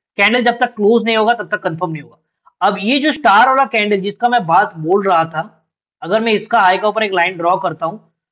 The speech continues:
तो यहां पर देखिए इसका हाई को तोड़ा और market ने movement करना शुरू किया। और ये movement कब तक किया,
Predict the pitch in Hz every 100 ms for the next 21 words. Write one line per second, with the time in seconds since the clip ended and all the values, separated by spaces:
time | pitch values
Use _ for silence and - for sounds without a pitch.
0 | _ 220 170 165 185 175 247 285 285 262
1 | 247 262 233 - 370 220 185 208 214 226
2 | 226 185 185 262 - _ _ _ 196 240
3 | 208 180 180 208 202 240 208 165 170 165
4 | 160 180 - 143 135 _ _ _ _ _
5 | _ - 240 294 247 202 233 277 269 233
6 | 226 - 269 277 254